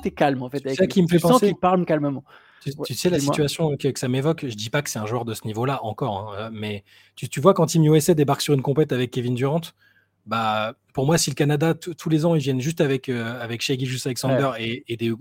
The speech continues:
Speaker 2: et un, un groupe correct autour, ça suffira pour être compétitif. Et pa-, et il a ce leadership où il a pas besoin de gueuler, euh, il est tellement
Speaker 1: Ouais.
Speaker 2: fort que,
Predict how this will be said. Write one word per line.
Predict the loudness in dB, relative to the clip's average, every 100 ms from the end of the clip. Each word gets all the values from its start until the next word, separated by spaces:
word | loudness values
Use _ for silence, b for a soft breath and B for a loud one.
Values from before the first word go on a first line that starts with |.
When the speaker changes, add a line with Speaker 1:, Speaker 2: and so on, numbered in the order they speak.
| -4
Speaker 2:
et | -4 -2
un, |
un | -4 -6
groupe | -6 -6
correct | 0 -2 0
autour, | 0 0 -2 _ -6 b
ça | -12 -10
suffira | -8 -4 -2
pour | 0 -2
être | -4
compétitif. | -8 -10 -12 -18 -18 _ b b b
Et | -4
pa-, | -2
et | 2
il | 2
a |
ce | 2
leadership | 2 2 2 0 0
où |
il | 0
a | 0
pas | -2
besoin | 0 0
de |
gueuler, | 0 2 2
euh, | 0 -2
il | -6 -10
est | -4
tellement | 0 0
Speaker 1:
Ouais. |
Speaker 2:
fort | 2 -2
que, | 0 -6 -4